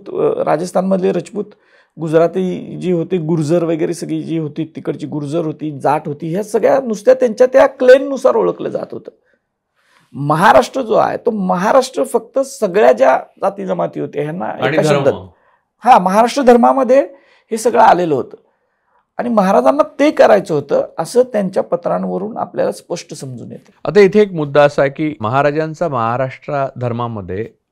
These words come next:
Speaker 2: मुसलमान, अ, नावाविषयी जो काही, म्हणजे त्या शहाविरुद्ध लढले, मोगलांविरुद्ध लढले, अ, निजामाविरुद्ध लढले, आदिलशाहीविरुद्ध लढले, कुतुबशाहीविरुद्ध लढले,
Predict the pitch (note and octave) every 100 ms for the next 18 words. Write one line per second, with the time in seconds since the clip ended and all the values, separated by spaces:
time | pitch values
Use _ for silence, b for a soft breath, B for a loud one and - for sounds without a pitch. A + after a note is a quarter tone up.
0 | _ G#2+ A#2 D3 D3 D3+ D3+ D3+ D3+ _
1 | _ - G#2 G2 G2 G2+ - _ A#2 A#2+
2 | B2+ G#2+ - F2 F2 _ _ B2 C3+ D3
3 | D3 C#3+ - C#3+ D3+ D#3+ - C#3 C3+ D3
4 | E3+ F3+ F3 F3 D#3+ D3+ A#2 A2+ A2+ A2
5 | A#2 A#2 A2+ A2+ G#2+ G#2 G2 G2+ G2 -
6 | _ G2+ G2+ G2+ G#2 _ _ _ - -
7 | A#2+ A2 G#2+ A#2 A#2+ A2+ G#2 G2+ G2+ G2
8 | G2 G2 G2 A2+ A2 A2+ A2 G#2 G#2+ G2+
9 | F#2 F#2+ A2 A2 G#2+ - G#2+ G2+ G2+ G2
10 | G#2+